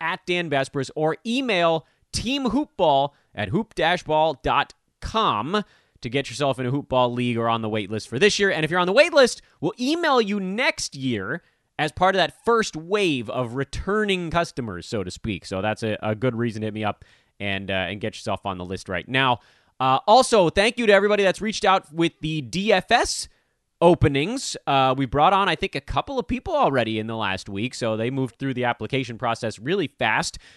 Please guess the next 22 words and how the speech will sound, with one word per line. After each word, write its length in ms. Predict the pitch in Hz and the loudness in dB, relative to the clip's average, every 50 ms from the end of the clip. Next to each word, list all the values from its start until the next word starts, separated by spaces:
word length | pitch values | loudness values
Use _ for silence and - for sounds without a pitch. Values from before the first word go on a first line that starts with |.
| _ _ _ _ | _ _ _ _
We 160 | - 143 165 | -2 2 4
are 180 | 165 160 165 - - | 4 4 4 4 6
also 420 | 208 247 285 330 - - 262 208 | 6 8 8 6 6 4 4 4
looking 640 | 175 151 143 143 139 - - 113 110 127 180 233 220 _ _ _ _ _ _ _ _ _ _ _ _ _ _ | 4 2 2 0 0 0 -2 -4 -4 -4 -6 -6 -8 _ _ _ _ _ _ _ _ _ _ _ _ _ _
for 800 | - - - - 165 151 131 113 104 101 107 139 175 180 - _ _ _ _ _ _ _ _ _ _ - 131 | -20 -14 -2 2 2 4 4 4 2 2 0 0 -2 -4 -6 _ _ _ _ _ _ _ _ _ _ -16 -10
blurbers. 1500 | 127 131 262 302 339 381 403 415 415 381 339 262 277 262 240 214 190 160 135 117 101 92 87 - - - - - - _ _ _ _ _ | 0 2 4 6 6 6 6 6 6 4 4 4 4 6 6 6 6 4 2 0 0 -4 -4 -6 -6 -6 -6 -8 -10 _ _ _ _ _
Today's 340 | - 233 254 285 277 254 196 | 2 6 6 6 6 6 4
the 160 | 214 247 233 | 4 4 4
call 360 | 233 - 226 233 262 254 233 | 4 4 4 6 6 6 4
for 280 | 180 - 220 240 247 226 | 2 4 6 6 6 6
blurbers. 960 | 185 165 196 233 254 269 285 294 302 311 277 285 277 254 233 202 185 139 147 | 4 2 -4 0 2 4 4 4 4 2 2 2 2 4 4 4 4 2 0
If 160 | 175 165 - | -2 -4 -4
you 100 | 165 180 | -4 -6
want 200 | 170 175 185 196 | -2 0 0 0
to 60 | 196 180 | 0 -2
be 120 | 185 175 | -4 -6
part 320 | - - - 202 220 208 | -4 0 2 2 4 4
of 140 | 165 151 135 | 2 0 0
our 140 | 135 139 139 | 0 0 0
fantasy 640 | - _ - 180 196 220 190 214 196 - 214 202 | -2 _ -2 -2 -2 -2 -4 -6 -8 -6 -8 -8
writing 560 | 185 160 160 175 185 202 220 226 220 208 190 151 | -8 -6 0 2 2 2 2 0 -2 -6 -8 -8
team, 460 | - - - 247 277 269 254 240 | -10 -8 -6 -6 -4 -4 0 0